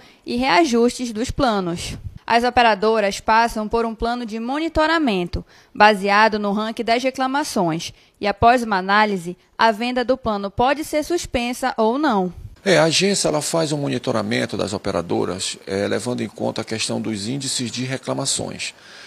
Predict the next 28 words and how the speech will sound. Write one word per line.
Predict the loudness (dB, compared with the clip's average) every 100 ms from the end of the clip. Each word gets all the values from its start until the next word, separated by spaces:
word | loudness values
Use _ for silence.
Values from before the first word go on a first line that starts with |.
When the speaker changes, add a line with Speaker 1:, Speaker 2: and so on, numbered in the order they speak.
| -20 -10
Speaker 2:
Então, | -6 0 -2
quando | 0 -2 -2 0 -2 -2
existe | -4 -2 -2 -2
uma | -2
tabela, | -2 -2 -2 2 2 2
um | -4
critério, | -8 -10 0 2 2 -2 -8 _ -20 -20 _ _ -14
que | -8 -6 -4 -4 -4 -6
a | -6
diretoria | -4 -4 -4 -4 -6 -4 -4 -4
de | -6
produtos | -6 -6 -4 -6 -6 -8
da | -6
agência | -4 -4 -4 -4 -4
faz | -4 2 2 2
esse | -2 -4
acompanhamento | -6 -8 -6 -4 -4 -4 -6 -8 -16 -20 -20 -20 -20 -18
e | -6 -2 0
aquelas | 0 0 -2 -2
operadoras | -2 0 -2 -2 -4 -2 -4
que | -4
ultrapassam | -6 -2 -2 -2 0 0 0 -2 -6
aquele | -6 -4 -4
limite, | -4 -2 -2 -2 -6 -8 -20 -18
elas | -6 -4 -2
têm | -4 -4 -4 -6 -4
suspenso | -2 -2 -2 -2 -2 -2 -2 -4 -4 -8
o | -8